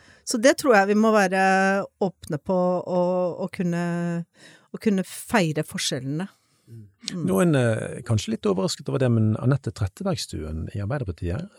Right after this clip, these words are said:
Speaker 2: skal jo sette ned et nytt sånn mannsutvalg, eh, og der man skal se på mannens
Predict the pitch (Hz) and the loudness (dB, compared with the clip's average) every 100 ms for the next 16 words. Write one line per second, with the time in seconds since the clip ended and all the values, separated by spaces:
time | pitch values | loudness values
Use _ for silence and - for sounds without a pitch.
0 | - - - - 107 120 127 92 - - | -12 -6 -4 -4 -6 -4 -4 -6 -6 -8
1 | - 87 104 98 - - 87 85 82 90 | -4 -2 0 -2 -4 -8 -8 -8 -8 -10
2 | _ _ _ _ _ _ _ _ _ - | _ _ _ _ _ _ _ _ _ -10
3 | 120 110 131 160 127 98 - 101 - 104 | -6 -4 -4 -2 -2 -2 -4 -6 -4 -4
4 | - 90 90 98 90 | -4 -4 -2 0 -2